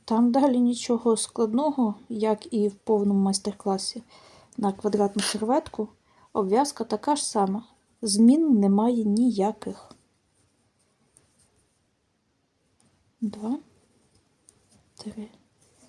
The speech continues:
чотири. Дві повітряні петлі. Один, два,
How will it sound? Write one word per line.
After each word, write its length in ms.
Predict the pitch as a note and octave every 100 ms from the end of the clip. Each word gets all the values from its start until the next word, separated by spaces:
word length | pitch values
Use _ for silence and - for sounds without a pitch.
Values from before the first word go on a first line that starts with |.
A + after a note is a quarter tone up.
| _ _ _ _ _ _ _ _ _ _ _ _ _ _
чотири. 480 | - - - G3+ G3 - _ _ _ _
Дві 340 | A3 G#3+ G#3+
повітряні 560 | G#3 F#3+ F#3 F#3 G3 F#3
петлі. 380 | G#3+ G3 C#4 G4 - _ _ _ _ _ _ _ _ _ _ _ _ _ _ _ _ _ _ -
Один, 760 | A3+ - A#3 D4 D4+ D4+ D#4 D#4 _ _ _ _ _ _ _ _ _ _ _ _ _ _ _ _ _ _ _ - -
два, 380 | G#3 F#3+ G#3+